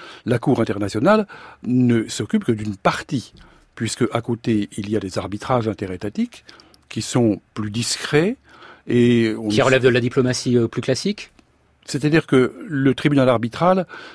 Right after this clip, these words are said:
Speaker 1: euh, est désigné par les parties, alors que la Cour est une institution.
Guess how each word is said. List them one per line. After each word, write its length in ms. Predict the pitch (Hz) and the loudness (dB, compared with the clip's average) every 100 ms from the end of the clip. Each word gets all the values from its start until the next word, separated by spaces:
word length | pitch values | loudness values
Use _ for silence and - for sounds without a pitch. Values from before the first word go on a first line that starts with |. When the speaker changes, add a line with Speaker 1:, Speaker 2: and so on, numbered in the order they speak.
| - | -4
Speaker 1:
euh, 160 | 113 107 | -2 0
est 100 | 127 | 0
désigné 440 | 117 127 139 156 160 | 2 2 2 0 2
par 120 | 127 | 0
les 100 | 120 | 0
parties, 600 | 113 - - 95 - _ _ _ | -2 -6 -14 -16 -18 _ _ _
alors 220 | - 104 | -4 -4
que 80 | - | -4
la 100 | 101 | -6
Cour 220 | - 180 | -2 -2
est 100 | 123 | -2
une 120 | 110 117 | 0 -2
institution. 680 | 117 - 113 139 - 107 | -2 -10 -12 -10 -8 -8